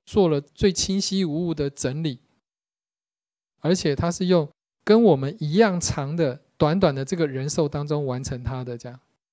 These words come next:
那宗大师为什么做这样的事情？就是我们刚刚说的，这是我们无限生命里边有一生我们也可以做到的，我们也可以像宗大师一样，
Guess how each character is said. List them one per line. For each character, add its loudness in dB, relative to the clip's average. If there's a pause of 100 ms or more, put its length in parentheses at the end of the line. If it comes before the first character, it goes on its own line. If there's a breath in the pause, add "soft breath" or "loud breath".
(600)
那 -2 (500)
宗 4
大 6
师 2
为 6
什 0
么 -6
做 0
这 -8
样 -6
的 -8
事 -10
情？ -12
就 -8
是 -2
我 -4
们 -10
刚 -10
刚 -8
说 -8
的， -10 (300)
这 -2
是 6
我 2
们 -4
无 -2
限 0
生 0
命 -2
里 -4
边 -4
有 0
一 2
生 0
我 -2
们 -6
也 -6
可 -6
以 -2
做 -4
到 -10
的， -12
我 -8
们 -4
也 2
可 0
以 2
像 -2
宗 0
大 0
师 -4
一 -2
样， -2